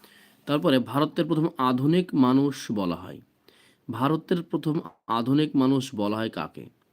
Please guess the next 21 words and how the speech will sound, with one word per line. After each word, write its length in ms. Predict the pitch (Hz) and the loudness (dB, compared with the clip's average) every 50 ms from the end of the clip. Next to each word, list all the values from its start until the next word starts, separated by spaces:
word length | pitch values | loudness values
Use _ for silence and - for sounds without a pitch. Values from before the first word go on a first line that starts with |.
| _ _ _ _ _ - - - - | _ _ _ _ _ -20 -20 -20 -14
সঠিক 300 | - - 151 135 156 160 | -6 -2 -2 0 0 0
উত্তর 240 | 170 165 170 - 151 | 0 0 0 0 0
হবে 140 | 139 127 135 | 2 2 2
অপশন 280 | 127 123 - - 127 | 0 -2 0 -2 -2
সি, 360 | 120 - - - 139 120 120 - - - | -2 -2 0 2 2 2 2 0 -6 -8
রাজা 380 | 110 110 107 113 113 113 - - | -6 -4 -2 -2 -4 -4 -6 -8
রামমোহন 520 | - 113 120 120 123 127 131 123 113 101 | -4 -2 2 4 6 6 6 4 2 -2
রায়কে। 320 | 87 85 76 69 - - - - _ _ _ _ - - - - - _ - 127 | -4 -4 -6 -8 -8 -12 -18 -20 _ _ _ _ -20 -20 -20 -20 -20 _ -12 -6
ভারতের 460 | 107 110 127 139 147 151 - 196 185 | -2 2 2 2 2 2 0 -2 -2
প্রথম 340 | 175 - 143 - 160 156 160 | -2 -4 -2 0 0 0 0
আধুনিক 800 | - 107 110 113 - _ _ _ _ _ _ _ _ _ - 110 | -2 -4 -4 -4 -6 _ _ _ _ _ _ _ _ _ -6 -4
বলা 100 | 117 123 | -4 -2
হয় 280 | 120 113 98 101 110 - - | -2 -2 -4 -4 -6 -8 -10
রাজা 260 | 107 104 110 101 117 | -8 -6 -4 -4 -2
রামমোহন 440 | 104 98 92 92 95 98 104 117 120 | -2 -2 -2 -2 -2 -2 -4 -4 -4
রায়। 200 | 101 87 71 62 55 - _ _ _ _ - - - - - _ _ - - | -4 -6 -8 -10 -12 -18 _ _ _ _ -20 -20 -20 -20 -20 _ _ 2 4
মহাকবি 500 | 123 127 143 160 160 - 185 180 190 185 | 4 6 6 4 4 2 2 4 4 2
কালিদাস 600 | - 175 175 180 170 165 131 143 156 - - - | 2 2 0 2 2 0 0 -2 -2 -6 -12 -10
কোন 260 | - - 156 160 170 | -2 0 2 2 2
সম্রাটের 460 | 165 - 156 147 147 151 143 151 131 | 0 0 0 2 2 2 0 0 0
রাজসভা 640 | 120 117 120 117 - - 143 135 120 110 107 120 | 0 0 0 -2 -2 -2 -2 0 0 0 -2 -6